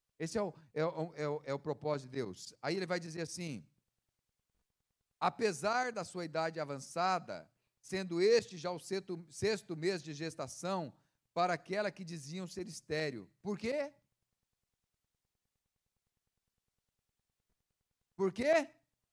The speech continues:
Fala pro teu irmão isso aí, ó. Fala pra ele aí. Fala pra pessoa que tá do teu lado aí, ó. Fala, "Pra Deus não há nada impossível." Fala aí. Pode falar pra ele aí. Pra Deus não há nada impossível.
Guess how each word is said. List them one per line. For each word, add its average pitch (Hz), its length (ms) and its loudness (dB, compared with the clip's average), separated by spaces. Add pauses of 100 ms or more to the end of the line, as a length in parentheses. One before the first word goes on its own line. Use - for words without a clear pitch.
(2000)
Fala 247 200 -8
pro 247 140 -16
teu 196 100 -6
irmão 156 220 -8
isso 156 160 -12
aí, 156 160 -10
ó. 117 80 -18 (560)
Fala 214 160 -4
pra 269 200 -10
ele 277 120 -12
aí. 285 180 -18 (340)
Fala 214 200 -4
pra 220 100 -6
pessoa 185 240 -8
que 160 60 -16
tá 175 80 -4
do 160 60 -8
teu 151 100 -2
lado 156 160 -2
aí, 190 100 -4
ó. 196 60 -6
Fala, 156 180 -8
"Pra 156 160 -4
Deus 165 260 -6
não 220 100 -6
há 185 60 -6
nada 175 200 -6
impossível." 214 560 -14 (600)
Fala 285 220 -6
aí. 330 260 -8 (240)
Pode - 160 -6
falar 233 260 -2
pra 233 160 -6
ele 220 180 -2
aí. 254 260 -6 (1400)
Pra 202 160 2
Deus 202 360 2
não 220 120 -4
há 208 100 -4
nada 233 300 -2
impossível. 208 680 -10